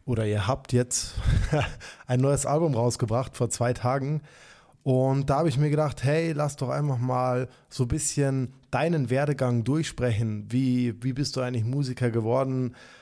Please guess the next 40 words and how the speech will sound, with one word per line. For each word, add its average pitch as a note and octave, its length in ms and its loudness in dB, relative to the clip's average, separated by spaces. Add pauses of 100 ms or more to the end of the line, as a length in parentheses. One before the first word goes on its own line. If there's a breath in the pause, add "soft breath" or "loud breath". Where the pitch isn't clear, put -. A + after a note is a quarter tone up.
(260 loud breath)
Was A#2+ 320 -2
waren A#2+ 300 2
deine A#2 180 0
ersten A2+ 300 -4
Stationen? A#2+ 500 0
Wie A#2 60 2
kamst A#2+ 360 -2
du A#2 40 -2
zu A2 40 0
La A2 80 2
Bass G#2+ 200 -2
Banda? A#2+ 340 0
Und A#2 240 -4
dann A#2+ 160 2
geht's A#2 220 0
weiter. A#2 440 0
Tourleben, B2 1080 2
Album, C3 880 0
witzige C#3+ 400 0
Storys C3+ 480 -2
hier C#3 220 0
und B2+ 160 -4
da. C3 240 -2
Was B2 160 -4
ist A#2+ 120 -6
passiert? C3+ 580 2 (580 loud breath)
Ich A#2+ 120 -8
glaub, D#3 460 0
das C3+ 180 0
wird D#3+ 160 2
ganz C#3+ 240 0
geil, D3+ 480 2
weil C3 160 0
du C#3+ 80 2
einfach C#3+ 240 0
ein C3 120 0
lustiger, C#3 380 0
geiler C3 240 0
Kerl C3+ 300 -2
bist. C#3+ 340 -8